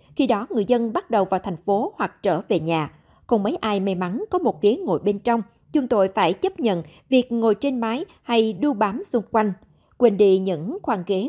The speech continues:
ngồi thoải mái để thư giãn, chuyến tàu ở Bangladesh luôn trong tình trạng đông nghẹt khách. Yusuf Tosha, nhà làm phim tài liệu đã trải qua nhiều ngày dài ở nhà ga xe lửa thuộc thành phố Dhaka để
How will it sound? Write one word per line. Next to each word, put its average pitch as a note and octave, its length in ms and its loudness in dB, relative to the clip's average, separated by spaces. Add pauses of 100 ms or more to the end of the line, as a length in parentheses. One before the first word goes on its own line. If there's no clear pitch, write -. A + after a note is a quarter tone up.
ngồi G3 120 0
thoải G3 240 -2
mái A3+ 300 -2 (100)
để A#3+ 80 2
thư D4 220 0
giãn, F#3+ 280 -2 (360)
chuyến C4+ 220 0
tàu G3+ 240 2
ở F3+ 280 0
Bangladesh F#3 500 -2 (240)
luôn C4+ 300 2
trong D#4 200 -2
tình G3 200 -2
trạng F3 340 0 (220)
đông A3 340 0
nghẹt F#3 160 -2 (120)
khách. D#4 160 -2 (680)
Yusuf C4+ 640 0
Tosha, C4+ 540 -2 (260)
nhà A#3+ 280 4
làm A#3+ 200 2
phim C#4+ 140 -2
tài G3+ 160 2
liệu F3+ 220 2
đã F#3+ 120 -2
trải F#3+ 280 -2
qua A3+ 300 0
nhiều G#3+ 220 0
ngày F#3+ 220 0
dài G3 340 0
ở F#3+ 180 0
nhà C#4+ 240 -4
ga G#3 100 -2
xe G#3 180 -2
lửa E3+ 300 0 (240)
thuộc - 200 0
thành G#3+ 160 -2
phố A3+ 380 0
Dhaka G#3 440 0 (200)
để G#3+ 340 2